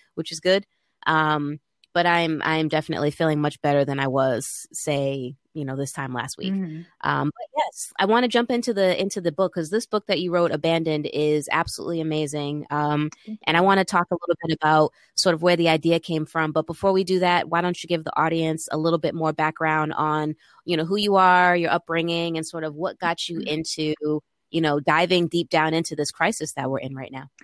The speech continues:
Speaker 2: Yeah. So, I mean, I have been writing about, I guess, poverty, social policy, economic opportunity. I've always been, you know, I, I grew up as the kid of,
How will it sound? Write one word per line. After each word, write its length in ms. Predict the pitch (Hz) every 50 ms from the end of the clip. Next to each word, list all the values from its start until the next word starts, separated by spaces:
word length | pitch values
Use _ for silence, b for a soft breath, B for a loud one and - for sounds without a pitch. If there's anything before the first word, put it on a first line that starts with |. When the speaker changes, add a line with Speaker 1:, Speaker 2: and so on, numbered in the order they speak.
| B B B B B
Speaker 2:
Yeah. 300 | - 214 240 285 311 233
So, 280 | 214 - - 202 185 175
I 120 | - 202 202
mean, 160 | 208 185 180 -
I 140 | 202 240 277
have 100 | 302 285
been 120 | 302 262 214
writing 260 | 202 202 208 196 180
about, 400 | 151 165 156 160 156 151 - - - 208
I 60 | 170
guess, 200 | - 180 175 - _ -
poverty, 540 | - - 247 262 240 262 254 247 240 226
social 340 | 208 - 208 196 - - 208
policy, 460 | - - - 196 202 202 - - 208
economic 420 | 190 - - 196 190 190 196 208 -
opportunity. 560 | 185 180 202 214 _ - 196 196 190 196 190
I've 120 | 180 160
always 300 | 190 185 202 226 240 226
been, 360 | - 233 214 196 190 185 185 - B B B B B B B B
you 60 | 269 262
know, 20 | 254
I, 120 | 247 226 208
I 80 | 214 214
grew 200 | - 254 247 247
up 120 | 247 226
as 240 | 202 196 180 - _ -
the 60 | 190
kid 360 | - - - 185 180 175 170
of, 220 | 170 165 156 156